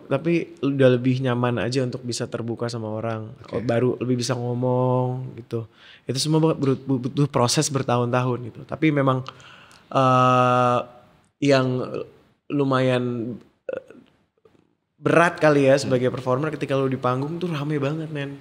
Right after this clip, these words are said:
Speaker 1: Semua orang kayak panggil nama lo, semua orang, eh, pokoknya megang lo segala macam, all the attention ke lo. Tiba-tiba se-, setelah selesai pulang sepi.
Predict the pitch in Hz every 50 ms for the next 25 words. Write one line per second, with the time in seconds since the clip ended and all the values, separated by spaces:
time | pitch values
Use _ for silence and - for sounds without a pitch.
0 | 139 - _ - - 165 151 135 135 143 156 160 160 151 143 123 - - - -
1 | 139 139 143 139 143 139 135 131 135 131 135 143 143 147 147 143 - 139 127 127
2 | 131 139 147 147 143 - - - - - - - - - - - - - - -
3 | 135 135 135 131 127 127 127 127 127 120 - - - - _ _ _ _ _ _
4 | _ _ _ _ - 135 - 127 135 143 151 156 139 - - 131 127 127 131 127
5 | 131 - 180 190 190 185 175 151 147 135 135 143 147 147 147 - 143 139 143 143
6 | 131 - - _ _ - 135 143 147 143 127 117 - 139 135 135 - 160 156 151
7 | 147 131 131 135 135 139 143 143 143 143 - - _ _ _ _ _ - 135 117
8 | 117 120 127 120 127 143 143 113 - - 127 123 - - 120 - 123 120 113 117
9 | 117 - 139 139 135 139 127 127 131 139 135 131 - - - - - - - _
10 | - - - - - 127 - -